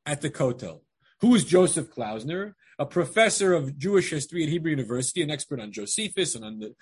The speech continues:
on the Jewish Jesus. He wrote the Jesus, the Jewish Jesus of Nazareth. Um, and then the Arabs riot, the Jews cause trouble, a Jewish boy is killed trying to retrieve a, a soccer ball,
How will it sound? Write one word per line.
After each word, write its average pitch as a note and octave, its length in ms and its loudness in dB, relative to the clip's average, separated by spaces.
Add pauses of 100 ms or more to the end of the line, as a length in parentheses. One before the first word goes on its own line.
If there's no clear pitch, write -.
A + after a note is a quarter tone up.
(240)
on A#2+ 80 -4
the B2 80 -2
Jewish C#3 320 2
Jesus. F3+ 380 -2
He D3+ 80 -2
wrote C#3 180 -2
the B2 80 -4
Jesus, C3 500 -6 (120)
the C3+ 120 -10
Jewish D3 280 -2
Jesus F3 340 -6
of B2+ 100 -14
Nazareth. E3+ 400 -2 (560)
Um, C#3+ 540 0 (400)
and F3+ 200 2
then A3+ 500 4 (340)
the D3+ 140 0
Arabs D3+ 440 2 (300)
riot, E3+ 500 4 (140)
the A2 100 -12
Jews E3 440 0 (180)
cause F#3 260 4
trouble, A#3 540 2 (760)
a A#2+ 80 -2
Jewish D3+ 400 0
boy E3 220 4
is C#3+ 120 0
killed G3 280 0
trying E3+ 140 -2
to D#3 40 -2
retrieve D3+ 340 -2
a, C#3+ 140 0
a B2 80 -8
soccer F#3+ 380 4
ball, G#3 480 2